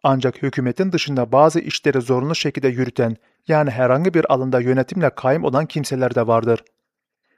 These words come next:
Mesela sendikalar vardır. Örneğin avukatlar sendikası, avukatların avukatlık mesleği hakkında işlerini zorunlu olarak yürütür ve belirli işlerde onlar üzerinde otoriteye sahip olur.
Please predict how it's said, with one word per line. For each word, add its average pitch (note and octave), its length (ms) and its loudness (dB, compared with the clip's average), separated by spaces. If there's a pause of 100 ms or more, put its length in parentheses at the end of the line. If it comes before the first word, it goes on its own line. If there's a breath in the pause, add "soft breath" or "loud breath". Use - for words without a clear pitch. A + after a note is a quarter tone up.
Mesela D3+ 420 4
sendikalar C3+ 640 0
vardır. A2+ 400 0 (800)
Örneğin B2 520 0 (300)
avukatlar C#3 540 4
sendikası, C3 720 -2 (380)
avukatların D3 720 4
avukatlık C3+ 580 0
mesleği C#3+ 320 -2
hakkında C3+ 420 -4
işlerini C#3+ 440 -2
zorunlu C#3 320 0
olarak C3+ 440 0
yürütür A#2+ 360 -2 (300)
ve D3+ 140 2
belirli C#3+ 300 2
işlerde B2+ 480 -4 (100)
onlar D#3 340 0
üzerinde C3 420 0
otoriteye C3 560 -2
sahip A#2 300 -4
olur. A#2 200 -2